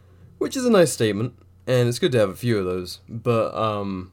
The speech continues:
I think ultimately only do that if you go with a group of people, you know, doing the, the professional kit thing. I think that's the best way to send a message, to look like you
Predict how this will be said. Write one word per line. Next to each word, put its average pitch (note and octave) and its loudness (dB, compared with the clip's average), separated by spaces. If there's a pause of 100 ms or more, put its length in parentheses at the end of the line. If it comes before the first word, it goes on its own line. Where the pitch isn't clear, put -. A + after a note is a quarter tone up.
(140)
I A2+ -2
think A#2+ -2
ultimately G2+ -4
only A2+ -2
do G#2 -6
that G2 -2
if F#2 -8
you G2 -12
go G2+ -2
with F#2 -8
a F#2+ -12
group F#2+ -10
of - -20
people, F2+ -10 (480)
you D#3+ -2
know, F2 -2 (120)
doing G#2 -2
the, F2+ -2 (140)
the - -10
professional F2+ -6 (240)
kit - -10
thing. F2 -10 (160)
I G#2+ -8
think - -12
that's G2 -4
the G2 -6
best F#2+ -4
way G2 -4
to F2+ -6
send G2 -6
a F#2 -6
message, F#2 -8
to F2+ -16
look F#2 -8
like E2+ -12
you F2 -12